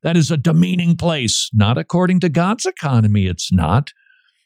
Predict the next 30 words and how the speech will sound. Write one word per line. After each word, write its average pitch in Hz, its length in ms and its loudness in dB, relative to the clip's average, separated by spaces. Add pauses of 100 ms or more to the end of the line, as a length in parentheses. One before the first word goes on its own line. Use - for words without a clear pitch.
The 139 140 0
Son 185 500 0
submitted 131 540 0
to 151 100 2
the 135 160 0
Father. 196 540 0
Is 127 260 -2
he 135 160 0
less 127 460 0
than 165 180 2
divine? 139 460 0
Certainly 185 840 0
not. 90 580 -2 (1000)
And 165 160 4
so 190 180 -4
the, 160 200 0 (440)
the 170 100 2
world 139 920 0 (240)
loves 214 680 0
to 170 160 0
counter 101 920 0 (280)
what 156 220 -2
the 143 100 2
Bible 165 400 0
teaches 120 560 0 (120)
about 143 280 -2
the 135 100 2
beauty 165 440 0
of 156 180 -2
roles 101 560 2